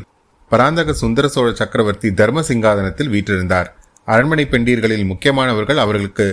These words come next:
இருமருங்கிலும் அமர்ந்திருந்தார்கள். சோழ நாட்டு அமைச்சர்களும் தளபதிகளும் அரசலங்குமரர்களும் சக்கரவர்த்தியின் முன்னிலையில் வணக்கமான பாவனையில் நின்று கொண்டிருந்தார்கள். பெண்டீர்களே மூத்த எம்பிராட்டியான செம்பியன் மாதேவியும் உடைய பிராட்டி வானமாதேவியும் இளைய பிராட்டி குந்தவையும்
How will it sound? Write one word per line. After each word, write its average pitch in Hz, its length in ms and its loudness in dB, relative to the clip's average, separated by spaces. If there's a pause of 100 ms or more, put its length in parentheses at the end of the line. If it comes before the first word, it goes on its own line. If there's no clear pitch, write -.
(140)
இருமருங்கிலும் 117 640 0
அமர்ந்திருந்தார்கள். 92 840 -2 (440)
சோழ 123 260 4
நாட்டு 113 280 -2
அமைச்சர்களும் 110 540 -2
தளபதிகளும் 113 640 0 (280)
அரசலங்குமரர்களும் 113 1000 0 (320)
சக்கரவர்த்தியின் 131 680 0
முன்னிலையில் 113 480 0
வணக்கமான 117 480 -2
பாவனையில் 104 440 -2
நின்று 101 240 -4
கொண்டிருந்தார்கள். 87 680 -4 (800)
பெண்டீர்களே 139 500 2
மூத்த 123 360 0
எம்பிராட்டியான 107 600 0
செம்பியன் 113 460 -2
மாதேவியும் 104 520 -2 (540)
உடைய 131 240 0
பிராட்டி 123 360 -2
வானமாதேவியும் 104 840 -2 (180)
இளைய 120 220 2
பிராட்டி 113 360 -2
குந்தவையும் 117 540 -2